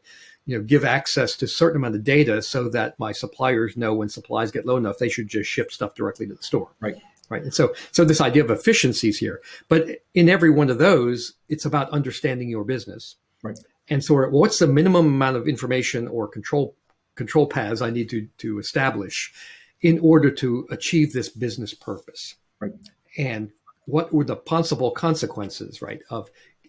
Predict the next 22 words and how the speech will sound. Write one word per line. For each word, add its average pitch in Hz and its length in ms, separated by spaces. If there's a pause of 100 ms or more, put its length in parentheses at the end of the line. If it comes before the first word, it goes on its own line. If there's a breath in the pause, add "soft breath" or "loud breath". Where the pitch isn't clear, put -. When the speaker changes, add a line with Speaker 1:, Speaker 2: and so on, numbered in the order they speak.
(100)
Speaker 1:
you 139 100
know, 117 60
do 135 180
I 127 80
want 151 260
to 190 40
give 147 140
someone 117 300
direct 120 340
access 127 480
to 127 100
my 101 160
sort 110 200
of - 60
in-, 160 340
uh, - 100
my 123 180
overall 139 440
retail 120 380
database? 113 540 (260)
Probably 160 500
not, 87 320